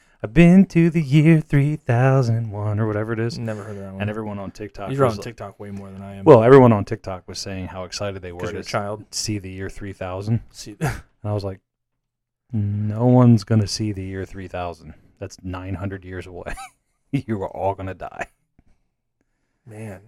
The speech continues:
Speaker 2: I'm, I'm just thinking about how far away that is. That's so
Speaker 1: Long
Speaker 2: many,
Speaker 1: time.
Speaker 2: so many generations.
Speaker 1: Think, think about, think about nine hundred years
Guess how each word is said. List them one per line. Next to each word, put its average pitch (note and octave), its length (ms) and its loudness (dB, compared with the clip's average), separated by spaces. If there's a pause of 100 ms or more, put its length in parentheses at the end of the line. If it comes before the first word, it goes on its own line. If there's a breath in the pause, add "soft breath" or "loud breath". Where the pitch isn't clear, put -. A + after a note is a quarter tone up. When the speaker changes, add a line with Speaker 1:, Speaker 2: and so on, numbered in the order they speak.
Speaker 2:
I'm, C3 180 -4
I'm B2 220 -8
just A2+ 180 -18
thinking A#2+ 220 -10
about A2 180 -10
how A2 120 -12
far A#2+ 240 -4
away G#2 220 -12
that G2+ 140 -14
is. F2+ 240 -20
That's - 180 -20
so - 300 -12
Speaker 1:
Long G#2 140 -4
Speaker 2:
many, A2+ 120 -4
Speaker 1:
time. A#2 220 -2
Speaker 2:
so B2+ 240 -2
many C3+ 220 -2
generations. A2 640 -12
Speaker 1:
Think, D3 120 2
think - 320 -8
about, C3+ 400 8 (280)
think C3 200 0
about C3 220 4
nine A2+ 300 0
hundred G#2+ 240 -4
years G2 280 -6